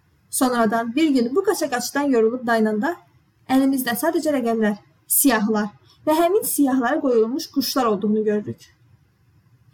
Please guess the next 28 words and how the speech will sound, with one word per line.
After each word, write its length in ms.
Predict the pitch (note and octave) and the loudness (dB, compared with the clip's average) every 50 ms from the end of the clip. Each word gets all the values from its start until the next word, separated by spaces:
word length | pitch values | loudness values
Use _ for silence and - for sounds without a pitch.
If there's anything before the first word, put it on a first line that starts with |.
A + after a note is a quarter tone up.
| _ _ _ _ | _ _ _ _
Mən 160 | F#4 A#4 C#5+ C#5 | 0 0 0 0
də 100 | G#4+ D#4+ C#4 | 0 0 2
illərdir 380 | B3+ C4+ C4 B3+ B3 D#4 E4 C#4+ | 2 2 2 0 0 -2 -2 0
belə 200 | C#4 C#4 C#4+ C#4 | 0 0 0 0
elədiyimin 380 | C4 A#3 A3+ A#3+ A#3+ B3 A#3 - | -2 -2 -2 -4 -6 -6 -6 -4
fərqinə 340 | - G#3 G3+ G#3 G#3+ G#3 G#3 | -2 -2 0 0 0 0 0
vardım. 320 | G#3+ G#3 G#3 - B2+ A#2+ - _ _ _ _ _ _ _ _ _ _ _ - | -2 -4 -6 -8 -12 -16 -16 _ _ _ _ _ _ _ _ _ _ _ -6
Çoxlu 260 | - D#4 C#4+ E4 E4 | -2 0 2 2 2
listlər 280 | D4+ C4 - C#4 B3 A3+ | 0 0 0 0 -2 0
düzəldirdim. 480 | A3 A3 G#3 G3+ A3 A3 - A#3 A#3+ - - _ _ _ _ _ _ _ | 0 0 -2 0 -2 -4 -6 -8 -12 -12 -14 _ _ _ _ _ _ _
Pul 140 | - B3+ B3+ | -4 -2 0
toplayırdım. 640 | A#3+ A3 A3 - A3+ G#3+ G#3+ G#3 G#3 A3 G#3+ A3+ - _ _ _ _ _ _ _ - | 0 -2 0 0 0 2 2 2 2 0 0 -2 -6 _ _ _ _ _ _ _ -2
O 160 | F4 F4+ - | -2 -2 -2
pulla 320 | C#4 A#3 A3+ A#3+ D4+ D#4+ | -4 -4 -2 -2 -2 -4
kitablar 380 | - - - C4+ A#3 A#3+ - G#3+ | -6 -2 -2 -2 0 0 -2 -2
alırdım. 420 | G#3+ G#3 G#3 G#3 G3+ G#3+ A3+ A#3 - _ _ _ _ _ _ _ _ _ _ _ _ _ _ _ _ _ _ - | -2 -2 -4 -4 -6 -6 -8 -8 -10 _ _ _ _ _ _ _ _ _ _ _ _ _ _ _ _ _ _ 2
Bir 120 | G#4 A4+ A#4+ A#4 | 2 2 2 0
neçə 180 | F4+ - D4 C4+ | -4 -2 0 0
gün 80 | A#3 C4+ | 0 0
o 100 | C4+ C4+ | -2 -2
kitabları 480 | - - - A#3+ A3+ A3+ A3+ A3+ A3+ | -6 -6 -4 -4 -2 -2 -2 -2 -4
bitirib, 260 | A#3 A3 - C#4+ D#4 D4+ | -6 -8 -10 -12 -10 -6
sonra 160 | F#4 F#4 E4+ | -4 -4 -2
təzədən 380 | - D4 C4 C4 D4 D#4 D4+ C#4+ | -2 -2 -2 -2 -2 -2 0 -2
listə 260 | C4 - - C4+ B3+ A3+ G#3 - _ _ | -2 -2 -4 -4 -4 -4 -6 -8 _ _
başqa 300 | - A#3 B3+ - - C4+ | -4 -4 -4 -4 -4 -6
kitab 240 | B3+ - - A#3+ A#3 | -8 -6 -6 -6 -4
seçirdim. 460 | - A#3 A3+ - A#3 A3 A3+ A3 A3+ | -4 -6 -6 -4 -6 -6 -6 -6 -8